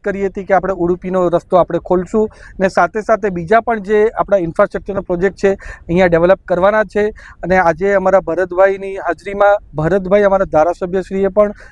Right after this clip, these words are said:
સતત એમણે ત્યાં રજૂઆત રેલવે તંત્રમાં કરી. અમે બધા સાથે મળીને રજૂઆત કરીને સ-, સંગઠન અને અમારા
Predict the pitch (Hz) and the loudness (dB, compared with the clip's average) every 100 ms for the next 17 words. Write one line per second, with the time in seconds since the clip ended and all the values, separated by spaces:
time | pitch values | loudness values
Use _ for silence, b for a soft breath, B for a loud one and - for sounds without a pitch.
0 | B - 202 190 - 247 - 247 196 208 | B 0 2 2 0 0 0 -4 -2 0
1 | 214 214 202 196 170 175 202 202 165 170 | -2 2 4 4 0 2 2 2 -4 -6
2 | 180 180 185 180 190 180 185 180 196 202 | -6 -2 -2 0 -2 0 0 0 0 -6
3 | B B 160 175 196 165 190 202 165 160 | B B -4 0 2 4 4 4 2 2
4 | 220 220 220 214 185 190 214 202 202 202 | 0 0 0 0 0 2 2 2 -4 -4
5 | 208 202 - 185 208 - 180 190 226 247 | -4 -6 -4 -4 -4 -2 -2 2 2 2
6 | 240 214 214 196 202 | 0 0 2 4 6